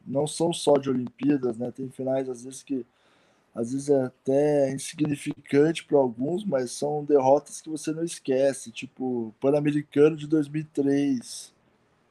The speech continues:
É, a gente perdeu pra Venezuela na semifinal, um negócio assim que, sabe, você fala, "Pô, não é, não é possível que você perdeu esse <laughs> jogo", sabe? Umas coisas que é, é muito chato. E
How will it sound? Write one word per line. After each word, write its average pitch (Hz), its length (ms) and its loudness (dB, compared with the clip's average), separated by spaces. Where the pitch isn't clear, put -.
É, 120 760 0
a 110 80 -2
gente 113 180 -8
perdeu 123 340 0
pra 143 120 -2
Venezuela 135 840 6
na 120 100 -4
semifinal, 117 960 -4
um 135 520 -14
negócio 160 340 0
assim 151 140 -18
que, 160 320 -6
sabe, 147 440 4
você - 60 -20
fala, 143 160 -2
"Pô, - 220 -8
não 156 140 -8
é, 208 140 -8
não 180 140 0
é - 20 4
possível 175 800 -2
que - 80 -14
você 139 120 -8
perdeu 139 460 0
esse 123 200 -4
<laughs> - 0 -
jogo", 127 560 -2
sabe? 135 460 4
Umas 131 160 -14
coisas 151 260 -6
que 160 220 -4
é, 131 200 -8
é - 20 -6
muito 156 300 -12
chato. 131 380 0
E 175 800 4